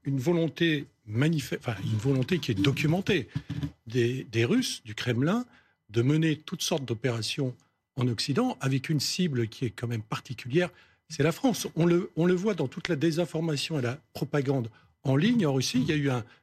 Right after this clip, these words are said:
virage ces derniers mois avec deux cibles prioritaires qui sont les Jeux Olympiques et qui sont le président de la République française, notamment en matière de désinformation. Et je disais encore tout à l'heure, il y a notamment une espèce de mini-série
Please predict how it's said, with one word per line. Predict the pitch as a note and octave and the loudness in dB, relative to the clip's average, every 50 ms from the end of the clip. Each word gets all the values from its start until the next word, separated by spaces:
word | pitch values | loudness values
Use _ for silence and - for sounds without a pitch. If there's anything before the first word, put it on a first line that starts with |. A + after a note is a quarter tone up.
| _ _ A2 | _ _ -4
virage | A2+ D#3+ E3+ F#3+ F#3+ E3+ C3 - - | -2 0 2 2 2 2 2 0 -2
ces | - D#3+ | -2 -4
derniers | C3+ C3+ D3+ C#3 C3+ C#3 C3+ | -2 -2 0 0 2 2 2
mois | D3 E3+ A#3 B3+ A#3 - - | 2 0 0 -2 -4 -4 -4
avec | C3+ B2+ C3+ A#2 G#2+ A2 | -2 -2 -2 -4 -4 -2
deux | A#2 G3 G3 | 0 0 0
cibles | F#3 - - G#3 F3 D3+ D3 C3 | 0 -2 -4 -4 -4 -2 -4 -4
prioritaires | - - D#3+ D3 C3+ C3 B2 A2 - F3 A3 B3+ A3+ C#3+ - _ _ _ _ - - _ _ | -4 -2 -2 -2 0 0 -2 -2 -2 -2 -2 -2 -4 -8 -14 _ _ _ _ -20 -20 _ _
qui | _ - | _ -8
sont | - - - C3+ | -6 -2 -2 0
les | A#2 A2 | 0 0
Jeux | G2+ F2+ E3 F#3 - | 0 0 0 0 2
Olympiques | F3 D#3 D3 C#3+ - - A#3+ B3 - - - - - - | 2 2 2 -2 -2 -2 -4 -4 -4 -8 -12 -12 -10 -10
et | B2+ | -10
qui | - - C#3+ | -8 -6 -8
sont | - - G3+ | -4 -2 -2
le | G3 E3+ | -2 -2
président | - - E3+ D3 F3+ G#3 G3+ | 0 0 0 2 2 0 0
de | F#3 | 2
la | D#3+ D3 | 2 2
République | D3+ C3+ - D#3+ D3+ D#3 F#3+ A2 A2+ - _ _ _ _ _ | 0 0 -2 -6 -4 -2 -4 -4 -6 -14 _ _ _ _ _
française, | _ - - E3+ D3+ - F#3 D#3+ B2+ G#2+ F#2 - _ - - _ _ _ _ _ _ - | _ -2 -2 0 0 2 2 2 2 0 -4 -8 _ -20 -20 _ _ _ _ _ _ -18
notamment | B2 - - B2+ D3 F3+ F#3+ - _ _ - | -16 -8 -4 0 0 0 0 -2 _ _ -6
en | C3+ B2+ | -4 -4
matière | A#2+ A2+ A2 - E3 D#3 D3 | -4 -4 -2 -2 -4 -4 -2
de | C3+ C3 B2 A#2+ A#2 - - _ _ _ _ - C#3 | -2 0 0 0 -2 -6 -16 _ _ _ _ -2 0
désinformation. | C3+ C3 C3 B2 - D3 B2 C3 B2 - - B2 G#2+ - _ - _ _ _ - | 0 2 0 0 -2 -4 -4 -4 -4 -4 -4 -4 -6 -6 _ -20 _ _ _ -2
Et | D3+ D3 D3 - | 0 0 0 0
je | C3+ - C#3 | -4 -4 -2
disais | A#2+ B2+ B2 A#2 C#3+ | -2 -2 -2 0 0
encore | B2+ A#2 - - A2 - | 0 0 -2 -6 -8 -10
tout | - - - D3+ | -12 -4 2 2
à | F#3 | 4
l'heure, | B3+ A#3+ F3 - - - - _ - - - | 4 2 0 -2 -10 -20 -20 _ -14 -10 -2
il | D#3 D#3 C#3+ D#3 | 0 2 4 6
y | F3 F3 | 6 4
a | D#3 | 4
notamment | D3 B2+ A2 - D3+ D3 D#3 D3+ | 4 2 2 0 0 2 4 4
une | C3+ B2+ | 4 4
espèce | A#2 - - D#3+ B2 A2+ | 2 2 0 -2 0 2
de | B2 A#2 A2+ | 0 0 2
mini-série | A#2 B2+ D#3 D#3+ E3 D3+ - - - D#3 C#3+ C3+ D#3 D3+ C#3+ A#2 | 2 2 2 2 2 2 -2 0 2 2 2 2 0 -2 -2 -4